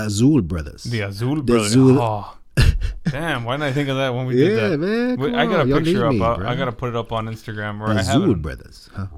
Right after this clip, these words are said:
Speaker 2: Oh, I have it on
Speaker 1: You got a picture of it?
Speaker 2: <laughs> I have a picture of it.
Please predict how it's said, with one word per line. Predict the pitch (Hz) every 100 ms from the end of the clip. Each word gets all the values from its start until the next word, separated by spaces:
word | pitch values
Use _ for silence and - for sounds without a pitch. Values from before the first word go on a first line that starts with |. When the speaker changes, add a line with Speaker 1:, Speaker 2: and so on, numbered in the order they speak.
| -
Speaker 2:
Oh, | 117 101
I |
have | 117 127
it |
on | 120 117
Speaker 1:
You | 123
got |
a | 123
picture | 143 170
of | 196
it? | 214 -
Speaker 2:
<laughs> |
I | -
have | 123
a | 160
picture | 135 123 117
of | 104
it. | 113